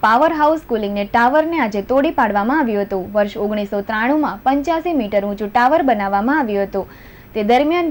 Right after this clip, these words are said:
કેન્દ્ર સરકારની ગાઈડલાઈન મુજબ નિર્ધારિત વર્ષો પછી જૂના પ્લાન્ટને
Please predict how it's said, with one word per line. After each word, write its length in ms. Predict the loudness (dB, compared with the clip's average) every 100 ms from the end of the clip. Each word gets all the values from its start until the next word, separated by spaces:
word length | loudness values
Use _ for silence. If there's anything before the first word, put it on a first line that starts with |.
| 0
કેન્દ્ર 260 | 0 2 2
સરકારની 500 | 0 2 0 0 0
ગાઈડલાઈન 420 | 0 0 -2 -2 -2
મુજબ 320 | 0 -2 0
નિર્ધારિત 500 | 0 0 2 0 0 -2
વર્ષો 260 | -2 -2
પછી 320 | -2 -2 -2 -6 -10 -20 -4
જૂના 320 | 2 4 4 2
પ્લાન્ટને 380 | 0 -2 -2